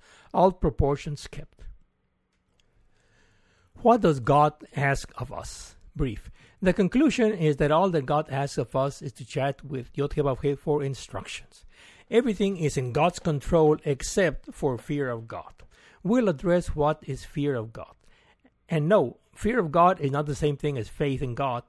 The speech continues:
as we've been told all along. But before that, let's inquire what God asks of us. Deuteronomy ten, twelve to seventeen. Verse ten, twelve. "מה יותך בבך אלוהינו שואל מה עמך?"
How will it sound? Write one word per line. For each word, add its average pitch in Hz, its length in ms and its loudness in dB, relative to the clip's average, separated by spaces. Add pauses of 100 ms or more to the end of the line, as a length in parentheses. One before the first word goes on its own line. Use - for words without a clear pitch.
(140)
as 143 120 -4
we've 156 140 -2
been 139 160 0
told 139 320 -2
all 131 140 -2
along. 110 300 -10 (300)
But 147 160 0
before 196 340 2
that, 170 220 0
let's 165 200 -6
inquire 147 480 -2
what 135 240 -4
God 135 320 -4
asks 135 480 -8
of - 120 -10
us. - 440 -8 (500)
Deuteronomy 160 580 2
ten, 156 440 0
twelve 143 300 -2
to 147 100 -6
seventeen. 123 640 -10 (260)
Verse 151 300 -4
ten, 139 340 -4
twelve. - 380 -10 (600)
"מה 202 360 2 (100)
יותך 175 280 -2
בבך 165 280 0
אלוהינו 151 720 0 (280)
שואל 170 640 2 (100)
מה 165 360 -2 (160)
עמך?" 135 520 -6